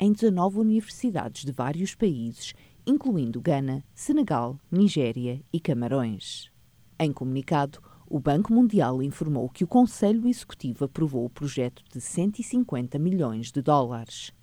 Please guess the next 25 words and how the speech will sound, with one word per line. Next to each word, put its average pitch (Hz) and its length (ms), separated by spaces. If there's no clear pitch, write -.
Quase 131 280
metade 131 380
da 127 80
quantia, 143 640
setenta 123 420
milhões, 139 560
será 135 340
destinada 139 760
a 202 60
universidades 233 880
da 123 100
Nigéria. 131 680
O 202 140
objetivo 214 480
será 127 300
promover 139 400
estudos - 460
de - 100
ciência, 175 680
tecnologia, 208 880
engenharia, 214 880
matemáticas, 156 840
assim 277 300
como 123 400
agricultura 147 840